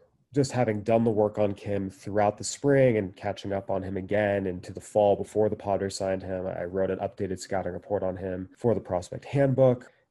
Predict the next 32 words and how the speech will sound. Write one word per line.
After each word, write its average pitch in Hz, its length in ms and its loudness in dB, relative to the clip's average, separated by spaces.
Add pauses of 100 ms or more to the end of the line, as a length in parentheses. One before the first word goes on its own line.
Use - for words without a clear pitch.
(120)
Knowing 113 260 4
the 101 60 0
Padres 98 440 -2
system, 101 260 -8
having 95 240 -6
done 92 180 -4
the 90 60 -6
reporting 92 540 -2
and 87 80 -8
the 87 40 -8
work 92 300 -2
and 127 100 -12
seen 104 360 -6
a 101 40 0
lot 95 200 2
of 90 40 -4
these 95 160 -8
guys, 92 440 -2 (160)
my 202 220 6
initial 165 420 0
instinct 117 400 -2
was 101 100 -4
actually 104 300 -2
to 98 100 -10
slot 98 380 -4
him 101 200 -6
in 98 400 -2
at 98 160 -10
seven 107 560 -2
behind 95 460 -4
Robert 92 260 -2
Hassell. 117 520 0